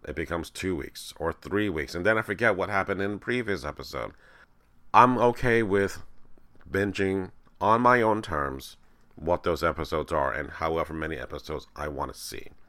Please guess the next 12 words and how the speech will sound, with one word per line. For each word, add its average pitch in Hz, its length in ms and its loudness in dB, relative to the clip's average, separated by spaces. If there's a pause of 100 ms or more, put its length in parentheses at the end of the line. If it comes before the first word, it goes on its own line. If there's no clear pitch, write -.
(120)
So 65 320 -6 (400)
kudos 95 360 0
for - 160 -6
Amazon 78 440 -4
to - 120 -14
doing 69 260 -8 (100)
that. - 120 -14 (640)
But 101 240 4 (380)
John 123 220 6
Krasinski, 107 720 2 (300)
it's 113 160 0
hard 135 400 10